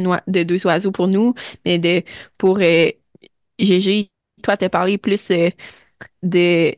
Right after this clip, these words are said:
de la pieuvre, mais comme de nos multiples projets aussi. Puis j'ai l'impression que ça vient rejoindre les gens aussi en orientation, qu'on a tout le temps plein d'idées diverses, puis qu'on vient de différents parcours aussi.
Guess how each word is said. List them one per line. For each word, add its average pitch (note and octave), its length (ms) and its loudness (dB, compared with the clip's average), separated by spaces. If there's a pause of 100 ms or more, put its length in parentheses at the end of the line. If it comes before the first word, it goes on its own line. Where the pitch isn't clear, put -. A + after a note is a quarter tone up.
de F3 120 -2
la E3 180 2
pieuvre, A3+ 320 -2
mais F3+ 100 -2
comme F#3 220 -4
de F3 100 0
nos F3+ 160 -4
multiples F#3+ 460 -4
projets G#3 440 0
aussi. G3+ 640 -2
Puis F3 440 0 (320)
j'ai F#3 120 2
l'impression F3+ 480 0
que F#3 260 0 (360)
ça E3+ 260 0
vient G3+ 320 2
rejoindre G3 500 2
les E3+ 120 2
gens F#3+ 280 0
aussi F#3 240 -4
en F#3 160 2
orientation, F#3 680 0
qu'on F3 180 0
a F3 80 2
tout F3+ 100 -2
le - 40 -8
temps G3+ 180 0
plein F#3+ 240 -2
d'idées G3 320 0
diverses, G3 680 -2
puis - 120 -14
qu'on F3 160 -2
vient F#3+ 180 0
de F3+ 140 0
différents G3+ 480 -2
parcours A3+ 520 -2
aussi. B3 440 -2